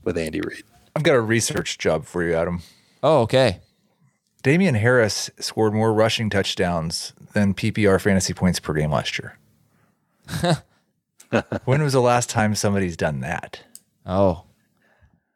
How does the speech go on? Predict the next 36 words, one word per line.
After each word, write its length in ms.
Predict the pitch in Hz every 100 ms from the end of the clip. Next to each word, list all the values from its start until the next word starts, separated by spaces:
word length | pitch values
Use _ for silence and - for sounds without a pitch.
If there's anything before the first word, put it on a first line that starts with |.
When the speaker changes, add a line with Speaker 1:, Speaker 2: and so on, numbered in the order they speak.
| _ _ _ _ _ _
Speaker 3:
That, 240 | 95 95 - 117
ooh. 160 | 104 98
Speaker 2:
Pro-, 120 | 117
probably 420 | - - 123 110 95
LeGarrette 280 | 82 78 -
Blount. 240 | - - -
Speaker 3:
Mark 480 | 101 101 104 110 107
Ingram 340 | 104 120 131
maybe 300 | 131 135 135
a 60 | 135
few 180 | - 131
years 220 | 135 131
ago. 500 | 135 135 135 135 135 - _ _
No, 140 | 104 101
'cause 100 | -
he 80 |
had 80 | 104
those 220 | 101 90
receiving 460 | 87 - 117 101 92
touchdowns. 760 | 92 73 - 87 87 82 - _ _ _ _ -
Speaker 1:
What 120 | 123
was 160 | 135
Eckler's 340 | 127 123 117 -
P 220 | - 101
P 140 | 104
R 120 | 90 87
average 320 | 82 90 92
last 280 | 85 - 92
year? 260 | 92 95 _ _ _ -
Was 120 | 80
it 40 | 90
more 160 | 92
than 80 | 90
twenty? 320 | 107 104 160 _ _ _ _ -
Speaker 2:
Oh, 180 | 87 - _
yeah. 300 | - 104 -